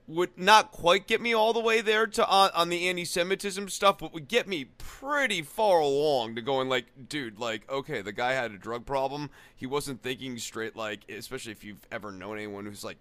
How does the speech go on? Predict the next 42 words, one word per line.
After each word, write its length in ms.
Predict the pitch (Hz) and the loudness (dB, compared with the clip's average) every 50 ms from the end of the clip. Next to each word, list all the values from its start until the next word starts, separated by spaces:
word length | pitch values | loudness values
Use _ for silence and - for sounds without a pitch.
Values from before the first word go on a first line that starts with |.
| _ - | _ -12
had 220 | - 113 107 85 | -8 -6 -6 -6
a 40 | 85 | -8
methamphetamine 760 | 98 123 139 135 - 156 135 127 - 160 135 127 123 117 110 104 | -6 -6 -6 -4 -4 -6 -6 -4 -4 -4 -4 -4 -6 -8 -8 -10
addiction 400 | 98 92 98 92 - - - 85 | -10 -12 -12 -12 -12 -14 -14 -14
or, 120 | 90 92 | -10 -10
like, 180 | 107 110 - 127 | -10 -10 -6 -4
one 120 | 139 147 | -2 -2
of 60 | 139 | -2
those 280 | 127 127 123 107 - - | -2 -2 -4 -6 -8 -10
kinda 340 | - 151 135 117 101 90 - - - - - | -6 -4 -2 -2 -4 -6 -8 -12 -16 -16 -14
h-, 60 | 143 | -12
more 300 | 143 143 151 147 143 135 - | -6 -4 0 0 0 0 0
up, 240 | 147 156 151 - - - | 0 0 0 0 -4 -10
intense 420 | 143 120 - - 156 156 151 - | -12 -12 -12 -10 -10 -10 -10 -10
drugs, 400 | - - 170 180 185 180 - - - - - - - - - | -10 -4 0 0 0 0 -2 -12 -20 -20 -20 -20 -20 -20 -6
messes 260 | - 330 330 269 269 | -2 0 0 0 -2
with 120 | 233 208 180 | -6 -6 -6
your 100 | 180 139 | -6 -6
brain. 460 | 135 147 185 185 175 127 90 78 - - - - - _ | 0 2 6 6 6 4 2 -2 -12 -18 -20 -20 -20 _
You, 140 | - 247 254 | -4 -4 -4
you're 220 | 202 220 254 247 | -2 -2 -2 -2
seeing 380 | - - - 302 285 240 208 175 | -2 -4 -2 -2 -2 -2 -2 -4
stuff 340 | - - 233 226 214 220 | 0 4 6 6 6 4
and 160 | 185 160 151 - | -2 -10 -4 0
thinking 300 | 214 208 - 180 160 139 | 0 0 0 -2 -6 -6
stuff 280 | - 196 175 147 123 | -2 -2 -2 -2 -2
that 120 | 143 135 120 | -8 -10 -4
just 320 | - 233 214 170 139 160 | -2 -2 -2 -2 -2 -4
isn't 240 | 165 127 127 117 - | -6 -6 -8 -10 -12
true. 380 | - - - 117 98 80 - - - - - - - _ - | -14 -8 -6 -6 -6 -6 -8 -14 -18 -20 -20 -20 -8 _ 8
Um, 420 | 160 170 170 170 165 151 139 - _ - 139 - | 10 12 12 10 8 6 0 -6 _ -16 -10 4
but 260 | - 196 185 - - | 6 6 6 6 2
we 120 | 175 208 226 | 2 2 2
haven't 220 | 240 233 156 123 | 2 2 -2 -6
seen 280 | - - - 294 294 233 | -6 -4 -2 0 2 2
any 200 | 185 151 135 123 | 2 2 2 0
of 60 | 113 | -2
that 180 | 104 82 - | -4 -8 -10
from 120 | - - - | -14 -20 -14
Kendrick. 520 | - 127 98 80 - 62 50 - - - - - - - - - | -8 -8 -8 -8 -10 -16 -18 -20 -20 -20 -20 -20 -20 -10 4 10
Um, 260 | 165 175 170 170 170 - | 12 12 12 10 8 6
and 460 | 180 185 185 175 170 170 160 143 | 6 8 8 8 6 4 2 0